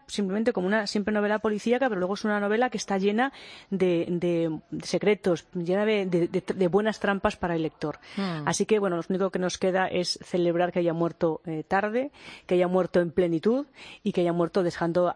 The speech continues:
Speaker 1: tras de sí una, una obra fecunda e interesante.
Speaker 2: Una obra, además, polémica. Yo he de reconocer que no me gusta El nombre de la rosa porque me atrapó literariamente, tanto el libro como la película,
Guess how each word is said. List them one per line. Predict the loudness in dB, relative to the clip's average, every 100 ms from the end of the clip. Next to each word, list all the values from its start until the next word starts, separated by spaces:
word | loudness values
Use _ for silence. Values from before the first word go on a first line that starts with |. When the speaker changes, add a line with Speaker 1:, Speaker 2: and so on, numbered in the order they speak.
| -2
Speaker 1:
tras | -2 0
de |
sí | 0 0 0 -2
una, | -4 -2 -2 -2 -2
una | -2 0 0
obra | 0 -2
fecunda | -2 -4 0 0 2 2 2
e | 0
interesante. | 0 0 -2 -2 -4 -4 -4 0
Speaker 2:
Una | 2 2
obra, | 2 2 2
además, | 0 0 0
polémica. | 2 2 2 0 0 0 0 -2
Yo | 0 2 2
he | 2
de | 0
reconocer | 0 0 -2 -2 -4
que | -2 -4 -2 -2
no | -2
me | -2
gusta | -4 -8 -10 -10 -10
El | -8
nombre | -4 -2
de |
la | 0 0
rosa | 0 0 -2 -2
porque | -6 -6
me | -6 -4
atrapó | -4 -2 0 0
literariamente, | 0 -2 0 0 -2 -2 -2 -4
tanto | -4 -4 -4
el | -4
libro | -4 -2 -2
como | -4
la | -4
película, | -4 -6 -4 -2 -2